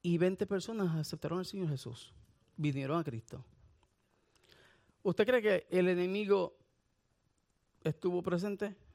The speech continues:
¿Usted sabe de qué manera estuvo presente? Cuando en la mañana, cuando llega Pastor Carlos y algunos hermanos están allí, ¿usted sabe lo que estaba enfrente a la entrada,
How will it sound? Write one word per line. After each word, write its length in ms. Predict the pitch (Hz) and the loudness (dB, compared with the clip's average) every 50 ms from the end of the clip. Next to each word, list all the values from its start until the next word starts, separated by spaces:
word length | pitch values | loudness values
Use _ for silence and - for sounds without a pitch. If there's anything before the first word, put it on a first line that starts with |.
| _ _ _ - - - _ _ _ _ _ _ _ _ _ _ _ _ _ _ _ | _ _ _ -20 -20 -20 _ _ _ _ _ _ _ _ _ _ _ _ _ _ _
¿Usted 240 | - 156 147 - 170 | -12 -8 -6 -4 -2
sabe 280 | 156 196 185 185 180 175 | 0 2 2 2 2 2
de 100 | 170 165 | 0 0
qué 120 | - 185 | -2 -2
manera 360 | 185 180 175 175 175 170 170 | 0 0 0 0 0 0 -2
estuvo 220 | 160 - 175 160 160 | -2 -4 -4 -4 -4
presente? 480 | 180 165 143 143 117 113 113 - 127 - _ _ _ _ _ _ _ _ _ _ _ _ _ _ _ _ _ _ _ _ _ _ _ - - _ | -4 -4 -4 -4 -6 -8 -8 -12 -18 -20 _ _ _ _ _ _ _ _ _ _ _ _ _ _ _ _ _ _ _ _ _ _ _ -20 -20 _
Cuando 580 | - - 147 143 143 151 147 156 151 - - _ _ - | -2 0 2 2 2 0 0 0 0 -2 -4 _ _ 0
en 160 | 156 156 160 | 2 4 4
la 80 | 160 | 4
mañana, 340 | 156 156 156 160 185 208 214 | 2 0 0 0 0 -2 -2
cuando 180 | - 180 160 156 | -2 -2 0 2
llega 180 | 151 160 175 | 2 2 2
Pastor 340 | 180 - 170 - - 165 156 | 2 -2 -4 -4 -4 -6 -4
Carlos 520 | - 170 165 160 139 127 131 - - - _ _ _ _ _ _ - | 0 0 0 0 0 -4 -6 -10 -14 -20 _ _ _ _ _ _ -2
y 80 | 302 | 0
algunos 360 | 143 127 131 143 139 147 147 | 0 0 0 -2 -2 -2 -2
hermanos 300 | 151 151 147 147 147 147 | -2 -2 -2 -4 -4 -6
están 240 | 147 151 - 156 151 | -6 -6 -4 -4 -4
allí, 260 | 147 151 165 185 214 - _ _ _ _ _ _ _ _ _ _ _ _ _ _ _ _ - | -4 -4 -4 -6 -8 -12 _ _ _ _ _ _ _ _ _ _ _ _ _ _ _ _ -6
¿usted 260 | - 160 - - 165 | -6 -2 0 0 0
sabe 360 | - 220 202 208 208 196 - - | 2 4 4 4 2 0 -2 -2
lo 160 | 180 175 175 | 0 0 0
que 80 | 156 170 | 2 0
estaba 500 | 151 - - 175 170 170 165 156 117 - _ - | -2 0 2 4 4 4 4 0 -2 -6 _ -4
enfrente 800 | - 165 156 143 - 170 170 170 170 156 - - 156 139 - _ _ _ _ _ _ _ _ _ - | 0 0 0 0 0 0 0 0 0 -2 -2 -2 -2 -2 -4 _ _ _ _ _ _ _ _ _ -6
a 100 | - - | -2 0
la 80 | 143 139 | 0 2
entrada, 480 | 143 135 - 165 160 147 131 120 117 | 0 0 2 2 2 2 2 0 -4